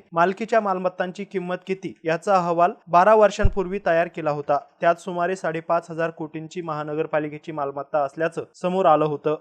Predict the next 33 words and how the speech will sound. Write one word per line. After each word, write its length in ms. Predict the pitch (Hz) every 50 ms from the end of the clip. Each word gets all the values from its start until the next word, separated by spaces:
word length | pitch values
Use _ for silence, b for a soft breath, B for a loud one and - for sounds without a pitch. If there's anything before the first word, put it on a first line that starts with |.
| _ _ 165
दरम्यान 300 | 185 196 208 233 240 233
महानगरपालिकेने 880 | 220 208 202 220 220 214 208 208 202 208 190 190 196 185 202 202 214 214
लोकसभा 420 | 202 185 185 - - 185 180 185
निवडणुकीच्या 680 | 190 185 180 175 175 180 180 170 170 165 - 185 180 165
आचारसंहितेच्या 720 | 147 - 175 165 160 - 175 165 156 147 160 156 - 165
काळात 300 | 156 - 170 170 160 123 - - _ _ _ _
कारवाई 360 | - 196 190 196 202 220 240 240
करून 260 | 226 247 240 247 254
स्वतःच्या 500 | 240 - 220 208 214 220 208 202 - 220 208
मालकीचेच 540 | 202 185 175 165 - 190 185 214 208 202
भूखंड 400 | 175 165 175 165 - 180 180 180
अतिक्रमणमुक्त 800 | 190 185 165 160 170 160 - 170 160 165 170 175 175 165 - - 190 180
करण्याचा 420 | 185 165 156 156 151 151 - 175
निर्णय 320 | 175 170 156 147 151 160 160
घेतला 300 | 147 156 147 - 151 151
असल्याची 400 | 147 143 _ 156 151 147 - 165
माहिती 400 | 156 147 151 170 - - 165 117 - _ _
महानगरपालिका 840 | - 160 165 175 190 196 190 180 196 185 - 190 180 185 180 208 196
प्रशासनाकडून 800 | 196 - 180 - - 165 156 - 170 160 160 151 175 175 180 180
देण्यात 300 | 156 151 151 160 156 -
आली 180 | 151 143 143
असून 300 | 143 143 - - 170 185 214 _ _ _
सत्तावीस 580 | - - 202 202 _ 226 220 220 240 240 - -
अशी 220 | 196 185 - 220
प्रकरणे 480 | 202 - 202 185 - 190 185 190 196 202
समोर 300 | - - 175 175 175 175
आली 200 | 160 156 156 147
आहेत. 240 | 139 135 135 160 - - - - - - -
या 100 | 160 156
ठिकाणी 380 | 160 160 175 - 180 175 185 190
मोजणी 360 | 185 175 165 160 156 170 175
करून 320 | 170 - 190 180 160 117 107
मार्किंग 380 | - 147 151 151 151 - 190